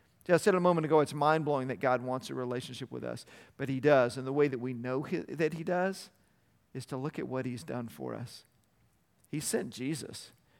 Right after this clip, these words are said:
to become a sacrifice for our sins. He gave his life up for us. By the way, a very, uh, a bloody and, and violent death that he suffered on our behalf. He did all that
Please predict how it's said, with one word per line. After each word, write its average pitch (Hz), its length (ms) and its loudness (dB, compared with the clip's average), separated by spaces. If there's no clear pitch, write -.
to 165 100 -2
become 175 680 -2
a 131 80 -2
sacrifice - 920 -4
for - 220 -8
our 123 160 0
sins. 120 340 -10
He 156 80 -4
gave 175 380 0
his 143 220 -4
life 127 420 -4
up 113 180 -6
for - 180 -8
us. - 200 -6
By 131 180 4
the 156 80 4
way, 143 240 2
a 120 60 -2
very, 139 500 2
uh, 123 240 -4
a - 60 -10
bloody 156 800 4
and, 123 380 -6
and 120 180 -6
violent 127 800 2
death 123 500 -4
that 135 180 -2
he 113 140 -14
suffered 135 400 -8
on 127 160 -6
our 127 140 -2
behalf. 131 440 -4
He 156 80 -6
did 190 180 0
all 175 200 4
that 156 360 0